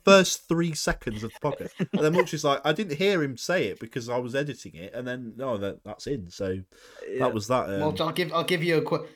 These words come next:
Speaker 3: I'll give you a question for your Christmas quiz. Which of these footballers was born on Christmas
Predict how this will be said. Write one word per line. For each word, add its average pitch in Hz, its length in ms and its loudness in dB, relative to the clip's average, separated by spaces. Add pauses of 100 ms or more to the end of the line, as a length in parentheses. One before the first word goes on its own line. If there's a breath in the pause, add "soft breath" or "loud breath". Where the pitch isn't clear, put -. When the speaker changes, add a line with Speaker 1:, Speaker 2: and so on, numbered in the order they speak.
(120 loud breath)
Speaker 3:
I'll 143 100 0
give 165 180 2
you 165 120 4
a 151 40 2
question 147 460 2
for 143 100 -2
your 131 120 2
Christmas 139 440 0
quiz. 135 300 0 (1120 loud breath)
Which 196 240 4
of 170 100 2
these 185 200 2
footballers 156 500 6
was 156 140 4
born 165 400 6
on 160 140 2
Christmas 151 600 0